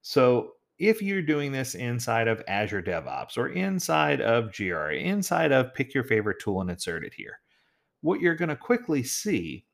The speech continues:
is that the product owner has a backlog that can be filtered by release across multiple products, which things are gonna be incorporated into the five dot one release.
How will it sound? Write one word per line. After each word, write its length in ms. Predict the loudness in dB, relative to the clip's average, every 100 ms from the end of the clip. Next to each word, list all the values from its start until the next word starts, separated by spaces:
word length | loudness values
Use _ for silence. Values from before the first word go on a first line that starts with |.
| _
is 260 | -4 -2 0
that 400 | 0 2 -2 -4
the 60 |
product 420 | -2 2 2 2
owner 240 | 0 0 -2
has 240 | 0 0
a 80 | 0
backlog 640 | 0 0 0 -2 -2 -4 -8 _ _ _
that 140 | -4 -2
can 120 | -4
be 80 | -4
filtered 380 | 0 2 2 2
by 80 |
release 640 | 4 4 2 0 -4 -8 -12 _ _
across 380 | -4 4 6 4
multiple 360 | 0 0 0 2
products, 420 | 4 4 2 -2
which 220 | -2 -2
things 260 | -4 -4 -2
are 60 |
gonna 160 | -2 -2
be 120 | 0
incorporated 760 | -2 0 2 2 4 4 4 2
into 260 | 0 -2
the 160 | -2 -2
five 400 | -2 0 0 0
dot 260 | 0 0 -2
one 260 | -2 0
release. 540 | 0 -2 -4 -10 -12